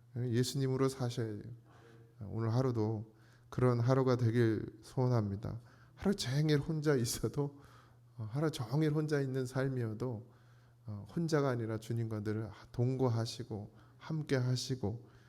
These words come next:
그 주님이 내게 말씀하시는 세미한 음성을 들으시고, 거기에서 위로를 찾으시고, 기쁨과 감사를 찾으시고, 찬송을 부르는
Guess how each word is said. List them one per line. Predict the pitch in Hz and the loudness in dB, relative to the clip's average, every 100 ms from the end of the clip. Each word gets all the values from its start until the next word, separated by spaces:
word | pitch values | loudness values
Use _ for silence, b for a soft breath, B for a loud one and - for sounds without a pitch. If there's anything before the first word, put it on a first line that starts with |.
| B B | B B
그 | - | -2
주님이 | - - 143 156 | 0 0 2 2
내게 | 143 131 135 | 2 4 2
말씀하시는 | 123 117 120 131 123 123 123 120 | 2 0 -2 -4 -4 -4 -6 -4
세미한 | - 147 139 127 | -4 -2 -2 -2
음성을 | 117 117 120 117 | -2 -2 -2 -2
들으시고, | - 127 123 - 123 131 107 104 B B B B | -2 0 0 -2 -2 0 0 -4 B B B B
거기에서 | - 123 131 143 139 147 | -2 -2 2 4 4 4
위로를 | 123 117 123 123 127 120 117 | 2 2 2 4 4 2 -2
찾으시고, | - 156 143 127 113 107 101 107 B B | -8 -6 -6 -6 -8 -6 -8 -10 B B
기쁨과 | - 120 127 123 120 | -4 -2 -2 2 2
감사를 | 120 113 117 117 113 113 | 2 0 0 -2 -2 -4
찾으시고, | 117 131 120 113 101 101 - B B B B - | -4 -4 -4 -8 -8 -8 -8 B B B B -16
찬송을 | - 170 165 143 127 127 113 104 - b b b b - | -4 -2 0 2 2 4 2 0 -8 b b b b -8
부르는 | - 123 127 139 98 92 | 2 6 8 8 6 0